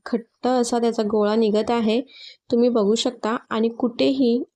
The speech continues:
आपल्या दहीला पाणी सुटलं नाही आहे, मस्त असं आपलं घट्टसर दही तयार झालं आहे, तुम्ही बघू शकता. अगदी सुरीने पनीरसारखं कापलं जातं, इतकं मस्त असं घट्टसर दही आपलं इथे तयार झालं आहे.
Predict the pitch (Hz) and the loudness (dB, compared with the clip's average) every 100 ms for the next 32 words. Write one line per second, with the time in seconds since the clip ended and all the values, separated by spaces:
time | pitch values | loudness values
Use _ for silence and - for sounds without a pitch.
0 | _ 233 226 233 233 214 226 233 233 208 | _ -8 -2 0 2 2 2 -2 -2 0
1 | 214 226 247 233 233 233 226 220 220 226 | 0 0 -2 0 2 2 2 2 0 -2
2 | 339 _ _ _ _ _ _ - 226 220 | -2 _ _ _ _ _ _ -4 -4 -2
3 | - 269 254 247 226 233 226 226 220 - | 0 0 0 -2 -2 -2 -2 -4 -6 -2
4 | 269 262 277 247 240 226 233 220 214 220 | -2 0 0 0 0 0 0 0 0 0
5 | 240 226 226 226 247 254 226 214 196 226 | 0 0 0 0 0 0 0 0 0 -2
6 | 262 247 - 214 269 _ _ _ - - | -2 -6 -4 -6 -6 _ _ _ -8 -2
7 | 233 208 277 277 - 247 247 254 233 233 | -2 0 0 0 0 2 2 2 2 0
8 | - - 240 226 240 - 254 254 247 240 | -4 -4 0 0 0 -4 -4 -2 -4 -2
9 | 196 214 226 240 233 202 - 233 - - | -2 0 0 -2 0 0 0 -4 -6 0
10 | 285 254 233 - 254 254 240 240 233 214 | 2 2 0 -2 0 0 0 0 -2 -2
11 | - 233 262 254 233 214 220 220 240 - | -2 0 0 -2 -2 0 2 2 0 -4
12 | - - - - 214 - 240 240 233 214 | -20 -20 -14 -6 -4 0 2 2 0 0
13 | 202 208 247 233 226 233 240 | 0 0 0 0 0 0 0